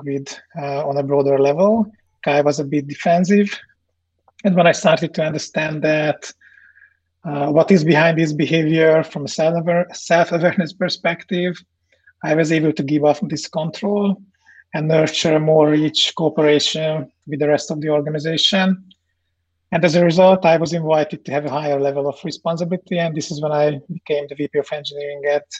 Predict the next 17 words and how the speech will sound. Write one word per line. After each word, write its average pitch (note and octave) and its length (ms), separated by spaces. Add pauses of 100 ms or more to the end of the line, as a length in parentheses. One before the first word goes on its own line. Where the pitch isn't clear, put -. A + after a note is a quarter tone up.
at D#3+ 100 (100)
Ustream. C#3+ 580 (420)
So - 140
even D#3+ 120
from D#3 380 (160)
this D#3 160
perspective, E3+ 520
it E3 160
was D#3+ 120
a D#3 100 (120)
fruitful F3 600 (800)
investment. F#3 880 (440)
And E3 120
what E3+ 240
was E3 280
very D#3+ 760 (600)
paradoxical F#3+ 1040